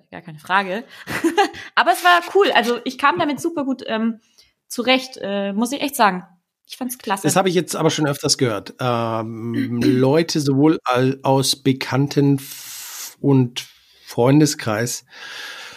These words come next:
Speaker 2: haben das gemacht und die hatten tatsächlich Erfolg. Also,
Speaker 1: Ja.
Speaker 2: äh,
Speaker 1: Kann man machen.
Speaker 2: sch-, scheint, scheint zu gehen, ja. Äh,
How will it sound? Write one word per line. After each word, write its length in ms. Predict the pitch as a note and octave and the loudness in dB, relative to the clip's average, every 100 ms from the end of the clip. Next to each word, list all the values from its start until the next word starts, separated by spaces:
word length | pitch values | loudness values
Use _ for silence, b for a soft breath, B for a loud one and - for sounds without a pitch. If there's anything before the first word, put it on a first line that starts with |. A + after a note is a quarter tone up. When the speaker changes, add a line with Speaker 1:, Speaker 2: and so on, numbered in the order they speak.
| B B B _ - - _ _ - | B B B _ -20 -20 _ _ -2
Speaker 2:
haben 180 | C#3+ D3 | 2 4
das 140 | C3 | 4
gemacht 420 | C3+ A#2 - - | 2 2 0 -8
und 580 | - C#3 C3 C3 - - | -2 2 2 0 -6 0
die 120 | C3+ | 2
hatten 320 | C3+ C#3 C3+ | 2 2 0
tatsächlich 440 | B2 C3 B2+ A#2 A2 | 0 -4 -4 -6 -10
Erfolg. 360 | A2 - - - B B - | -12 -14 -18 -20 B B -16
Also, 200 | A#2+ B2 | -10 -6
Speaker 1:
Ja. 100 | B3 | -6
Speaker 2:
äh, 680 | - - - C3+ C#4 - - - - - D3+ - | -6 -10 -10 -10 -10 -12 -12 -14 -20 -16 -14 -4
Speaker 1:
Kann 120 | C#4+ | 0
man 120 | D4+ | 2
machen. 340 | C4+ A#3+ G#3+ G#3 | 2 2 -2 -2
Speaker 2:
sch-, 320 | - - - - | -4 -2 -2 -4
scheint, 360 | - C#3 D3+ - | -2 0 0 0
scheint 320 | C#3 C#3 C3 | 0 2 2
zu 140 | C3 | -2
gehen, 340 | A#2+ A#2 G#2+ G2 _ _ | -2 -2 -4 -8 _ _
ja. 300 | A2+ G#2+ A#2 _ _ | -10 -10 -12 _ _
Äh, 60 | _ | _